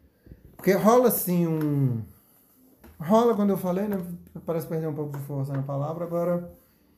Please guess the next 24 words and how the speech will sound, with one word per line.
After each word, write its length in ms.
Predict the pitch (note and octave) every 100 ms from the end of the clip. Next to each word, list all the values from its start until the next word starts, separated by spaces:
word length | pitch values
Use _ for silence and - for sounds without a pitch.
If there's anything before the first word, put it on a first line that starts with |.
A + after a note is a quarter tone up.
| _ _ _
vejo 760 | D3 C#3+ A3 A3+ C#3 B2+ A2 - -
acontecer, 920 | - C#3 C#3 C3+ - D#3+ D#3 D3+ - _ _ _ _ _ _ _ _ _ - _ _ -
e 160 | C3+ B2+
já 160 | C#3+
ouvi 260 | D3+ C#3+ D#3+
o 80 | D#3+
compartilhamento 960 | C#3+ C#3+ C3+ - C#3 C3+ B2+ B2+ B2+
disso, 400 | A#2 E3 F#3 -
e 120 | - D#3
aqui 160 | D3+
é 40 | F#3+
mente 280 | F#3+ F3+
aberta. 480 | A3 D3+ C#3 C#3 - - - - - _ _ _ _ _ _ _ _
Diga 280 | D#3+ F3+ F3+
se 60 |
sua 160 | - F3
mente 360 | D#3+ E3+ F3
é 200 | E3+ C#3
essa, 220 | C#3 C#3 A#2+
se 160 | -
está 280 | C3+ - D3
aberta 420 | C3 C3+ C#3+ C#3
com 160 | C#3 D#3
isso. 420 | A#2+ A2 -